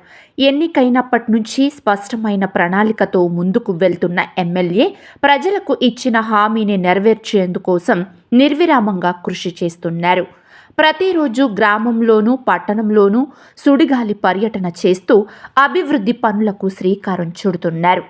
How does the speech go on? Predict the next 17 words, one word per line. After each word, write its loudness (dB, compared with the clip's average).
విద్య, 2
వైద్యం, 0
రవాణా 2
వంటి -2
ప్రధానమైన 0
సమస్యలపై -2
దృష్టి 0
సారించి -2
పనులను 0
చేపట్టేందుకు -2
అధికారులను -2
ఆదేశిస్తున్నారు. -2
గురువారం 2
ఎమ్మెల్యే 2
మహబూబ్ 2
నగర్ 2
మండలంలోని 2